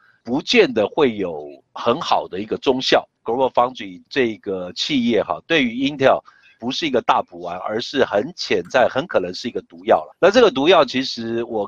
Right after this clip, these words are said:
包括了所谓的那个，那个陆行之哈，我觉得，哎，他这个讲得很好，我完全同意哈。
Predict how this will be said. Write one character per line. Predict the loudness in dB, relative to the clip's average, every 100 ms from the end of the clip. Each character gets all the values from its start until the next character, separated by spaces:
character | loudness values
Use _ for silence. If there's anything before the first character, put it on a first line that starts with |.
| 2
包 | 4 6
括 | 6 6
了 | 6 4 0 -4
所 | -6 -6
谓 | -4
的 | -2 -4
那 | -6
个， | -4 -4 -4 -6
那 | -8
个 | -6
陆 | -6
行 | -8 -10
之 | -12 -4 2
哈， | 2
我 | 0
觉 | 0 0
得， | 2
哎， | 2
他 | 2
这 | 4 4
个 | 4
讲 | 2 2
得 | 2
很 | 0
好， | 0 -2 _ _
我 | -4 0
完 | 4 2
全 | 2 -2
同 | -2 -4
意 | -4 -4
哈。 | -2